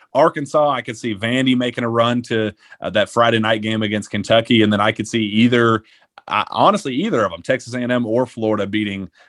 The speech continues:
uh, Auburn on that, that Friday afternoon game. I think that's definitely an intriguing one to keep an eye on as well.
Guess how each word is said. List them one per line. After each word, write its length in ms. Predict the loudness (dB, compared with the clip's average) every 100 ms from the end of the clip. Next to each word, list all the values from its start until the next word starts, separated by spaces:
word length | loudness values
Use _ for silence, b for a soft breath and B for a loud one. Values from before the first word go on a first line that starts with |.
| b
uh, 100 | -10 0
Auburn 380 | 4 4 2 -2
on 120 | -2
that, 220 | -4 -4 -6
that 300 | -4 -4 -4
Friday 480 | 0 0 0 -4 -6 -4
afternoon 560 | -6 -6 -8 -4 -2
game. 240 | -2 -2 -2
I 60 |
think 140 | -2 -4
that's 200 | -4 -2
definitely 340 | -2 -2 -6
an 80 | -4
intriguing 380 | -2 0 0 0
one 140 | -2
to 40 |
keep 160 | -4 -4
an 80 | -2
eye 120 | 0
on 120 | -2
as 100 | -4
well. 280 | -2 -2